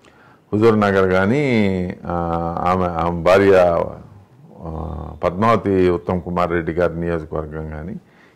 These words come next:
ఈ నియోజకవర్గం, రెండు నియోజకవర్గాలు చేస్తే ఈయన పార్లమెంట్ సభ్యుడు కాబట్టి ఆ పార్లమెంటరీ పరిధిలో చేస్తారు.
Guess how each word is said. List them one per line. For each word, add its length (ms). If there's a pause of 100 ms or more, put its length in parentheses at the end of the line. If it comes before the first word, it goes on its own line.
ఈ 140
నియోజకవర్గం, 760
రెండు 140
నియోజకవర్గాలు 680
చేస్తే 200
ఈయన 180
పార్లమెంట్ 500
సభ్యుడు 340
కాబట్టి 340
ఆ 100
పార్లమెంటరీ 600
పరిధిలో 520
చేస్తారు. 420